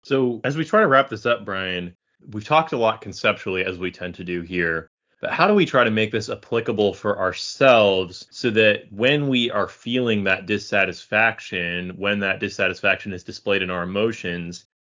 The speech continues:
we kind of recognize now that we're gonna need a limit break of sorts. So then how do we progress that forward? Are we looking for the realization?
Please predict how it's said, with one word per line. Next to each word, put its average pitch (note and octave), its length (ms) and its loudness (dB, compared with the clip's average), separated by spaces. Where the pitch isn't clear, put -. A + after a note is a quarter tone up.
we C#3 140 2
kind E3 200 4
of A#2 100 -2
recognize C3 520 0
now G2 360 -6
that F2+ 340 -4
we're G#2 140 -6
gonna A#2 180 -2
need G#2+ 180 -2
a F#2+ 60 -2
limit F#2+ 300 -6
break F2 240 -4
of - 80 -20
sorts. - 500 -8
So - 160 -6
then A2 360 4
how B2 260 2
do F3 80 4
we E3+ 100 4
progress A#2 440 -2
that G2+ 200 -2
forward? F#2+ 500 -2
Are F#2+ 120 2
we A2 140 0
looking B2+ 520 0
for A#2 640 2
the G#2+ 100 -2
realization? B2 1040 2